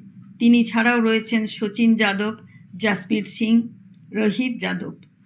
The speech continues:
প্রথমে রোহিত টোকিও অ্যাথলিটদের দলে ছিলেন না, কিন্তু র্যাঙ্কিংয়ে ওপরে থাকা প্রতিযোগীদের নাম তুলে নেওয়ার সুযোগ পেয়েছেন রোহিত।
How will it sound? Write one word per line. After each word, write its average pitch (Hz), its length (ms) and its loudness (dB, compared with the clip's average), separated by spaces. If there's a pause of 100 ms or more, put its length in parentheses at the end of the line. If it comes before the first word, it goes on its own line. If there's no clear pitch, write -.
(220)
প্রথমে 294 380 4
রোহিত 254 400 4
টোকিও 247 520 0
অ্যাথলিটদের 226 840 0
দলে 208 340 -2
ছিলেন 220 440 0
না, 156 280 -6 (220)
কিন্তু 262 400 2
র্যাঙ্কিংয়ে 226 680 2
ওপরে 226 320 -2
থাকা 226 300 -2
প্রতিযোগীদের 220 640 -2
নাম 208 260 -2
তুলে 208 320 -4
নেওয়ার 226 260 0
সুযোগ 226 520 -4
পেয়েছেন 214 420 2
রোহিত। 165 440 -6